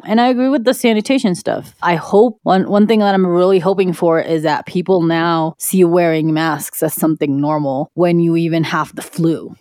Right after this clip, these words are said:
You know, like, Asian countries have been doing this for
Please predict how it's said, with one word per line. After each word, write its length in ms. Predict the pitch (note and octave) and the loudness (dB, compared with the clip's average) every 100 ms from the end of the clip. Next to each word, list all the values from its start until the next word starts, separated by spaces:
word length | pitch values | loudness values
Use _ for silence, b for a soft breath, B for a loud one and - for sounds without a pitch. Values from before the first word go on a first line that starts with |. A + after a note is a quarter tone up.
| - | -8
You 100 | D#3+ | -2
know, 200 | D#3+ D#3+ | 0 0
like, 240 | F3 D#3+ - | -2 -4 -2
Asian 360 | F3+ F#3 F3+ E3 | -2 0 0 0
countries 400 | E3+ - E3 - | -2 0 -4 -2
have 160 | E3 | 0
been 160 | E3+ D#3 | 0 0
doing 240 | E3 D#3 | 0 -2
this 160 | D#3 - | -2 -4
for 180 | F3+ | -4